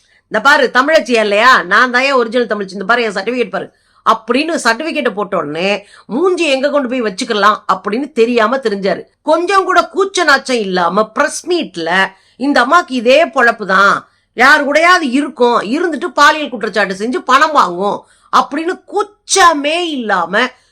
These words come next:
கொஞ்சம் கூட அறிவு நாணயமோ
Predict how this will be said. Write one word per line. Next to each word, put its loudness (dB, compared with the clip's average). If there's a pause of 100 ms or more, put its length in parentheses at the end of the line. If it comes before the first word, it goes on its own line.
(120)
கொஞ்சம் 0
கூட 0 (360)
அறிவு 0
நாணயமோ 2